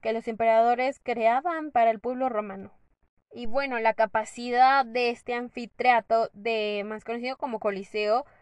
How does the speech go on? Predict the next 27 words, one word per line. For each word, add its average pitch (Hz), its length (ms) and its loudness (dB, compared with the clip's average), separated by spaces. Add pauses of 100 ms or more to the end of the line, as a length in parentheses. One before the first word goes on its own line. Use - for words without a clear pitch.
(140)
es 226 500 -2
de 226 200 -2
cincuenta 247 680 -2
mil 349 460 0
espectadores. 202 1160 -2 (160)
O 208 140 -12
sea, 202 200 -8
los 208 140 -8
cincuenta 214 360 -10
mil 269 180 -10
podrían 233 380 -8
apreciar 233 1000 -2
las 254 200 -6
sangrientas 220 600 -8
diversiones 240 880 -8 (380)
que 240 120 -6
los 240 160 -8
emperadores 226 1200 0
ahí, 208 300 -2
este, 196 600 -8 (720)
comunicaban 226 920 0
o 196 880 -4 (480)
hacían 226 400 -8
llegar 233 280 4
a 226 80 4
toda 233 360 2
la 233 160 2